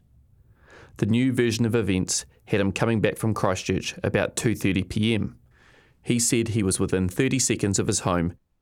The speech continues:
when he decided to drive to Wakanui Beach to get over a migraine. Confusingly, Sid retracted that news story when spoken to again by police,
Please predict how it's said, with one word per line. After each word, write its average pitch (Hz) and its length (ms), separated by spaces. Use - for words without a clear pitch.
when 107 120
he 98 60
decided 101 540
to 98 80
drive 90 300
to 95 80
Wakanui 101 580
Beach - 340
to - 80
get - 160
over - 260
a 85 60
migraine. 85 480
Confusingly, 113 760
Sid 120 300
retracted 113 480
that 95 180
news 87 180
story 90 380
when 101 160
spoken 107 440
to 104 120
again 95 300
by 85 140
police, 92 560